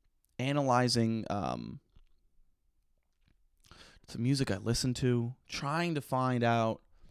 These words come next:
the pieces of the puzzle. It's also, it's interesting. I don't think a lot of people, a lot of artists, a lot of artists will say, like,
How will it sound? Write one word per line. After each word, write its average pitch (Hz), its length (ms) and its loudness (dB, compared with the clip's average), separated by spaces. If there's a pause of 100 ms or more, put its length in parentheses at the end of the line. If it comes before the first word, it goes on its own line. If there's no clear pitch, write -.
(800)
the 120 100 2
pieces 113 400 -6
of 107 80 -8
the - 80 -6
puzzle. 98 500 -8 (1200)
It's - 120 -6
also, 240 300 6 (120)
it's 143 280 -4
interesting. 175 360 -2
I 131 100 6
don't 151 180 4
think 165 120 2
a 151 60 4
lot 143 180 8
of 131 80 -2
people, 135 460 0 (380)
a - 40 -2
lot 135 160 10
of 123 100 0 (100)
artists, 127 360 6
a 156 60 -2
lot 196 180 0
of 208 80 0
artists 196 260 2
will 165 80 -2
say, 147 260 -2
like, 135 180 -2